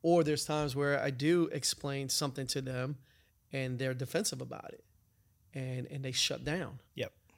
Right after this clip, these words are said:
Speaker 2: Yeah.
Speaker 1: And now I'm like, "Okay, well, now there's no, how
Speaker 2: That
Speaker 1: do I communicate with you now?"
Speaker 2: That's the one that I see more and more.
Speaker 1: Yeah.
Speaker 2: And again, it's, it's the younger the person, the
Speaker 1: Yep.
Speaker 2: more I see that.
Speaker 1: I had a, my nephew who, who's been with me the longest,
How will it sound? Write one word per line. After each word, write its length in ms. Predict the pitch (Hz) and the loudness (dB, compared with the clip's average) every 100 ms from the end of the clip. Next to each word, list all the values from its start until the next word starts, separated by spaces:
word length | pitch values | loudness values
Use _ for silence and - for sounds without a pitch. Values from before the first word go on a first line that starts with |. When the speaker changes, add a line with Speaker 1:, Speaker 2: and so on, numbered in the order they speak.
| _ _ | _ _
Speaker 2:
Yeah. 140 | 120 98 - _ - | -10 -10 -12 _ -4
Speaker 1:
And 160 | 143 | -2
now 220 | 135 143 143 | 0 0 0
I'm 100 | 135 | 0
like, 220 | 135 135 | -2 -4
"Okay, 300 | 135 - 131 | -4 -4 -4
well, 120 | 127 | -2
now 160 | 139 147 | 0 0
there's 220 | 139 127 | 0 -2
no, 140 | 143 - _ - - _ - | -4 -6 _ -20 -20 _ -12
how 220 | - 147 | 0 2
Speaker 2:
That 40 | 156 | 4
Speaker 1:
do 60 | 147 | 2
I 100 | 143 | 0
communicate 580 | 139 147 143 - - | 0 0 0 -4 -8
with 220 | - - - | -8 -8 -8
you 80 | |
now?" 160 | 82 - | -10 0
Speaker 2:
That's 300 | 156 165 - | 4 4 4
the 100 | 185 | -2
one 240 | 151 143 135 | -2 -2 -6
that 120 | 127 | -6
I 100 | 120 | -6
see 280 | - 131 113 | -4 -4 -6
more 380 | 113 117 113 120 | -8 -8 -8 -8
and 140 | 113 | -8
more. 340 | 110 101 98 143 | -8 -8 -6 -6
Speaker 1:
Yeah. 80 | 123 - - | -6 -8 -12
Speaker 2:
And 100 | 123 | -8
again, 300 | 120 127 113 | -6 -6 -6
it's, 180 | 104 - | -8 -8
it's 180 | - - - 156 | -8 -12 -12 -10
the 100 | 151 | -6
younger 480 | 123 131 131 143 143 | -4 -2 -2 0 -2
the 100 | 127 | -2
person, 500 | - 131 117 - 101 | -4 -6 -4 -6 -8
the 80 | 104 113 | -10 -6
Speaker 1:
Yep. 120 | 123 | -6
Speaker 2:
more 200 | 113 113 | -6 -8
I 60 | |
see 240 | 101 - 101 | -8 -8 -10
that. 300 | 98 98 90 - - - - - - | -10 -12 -14 -18 -20 -16 -16 -16 -10
Speaker 1:
I 60 | 151 | -2
had 160 | 147 139 | 0 2
a, 240 | 139 139 131 104 - | 2 0 -4 -8 -4
my 140 | 143 | 2
nephew 460 | 147 160 - 135 135 - - 240 | 4 4 2 -8 -10 -14 -20 -6
who, 400 | 147 139 135 127 135 | -4 -2 -4 -6 -6
who's 140 | 143 | -4
been 160 | 127 156 | 0 0
with 100 | 151 | 2
me 80 | 147 | 0
the 100 | 131 | 0
longest, 600 | 135 143 131 - - | 0 0 -2 -6 -8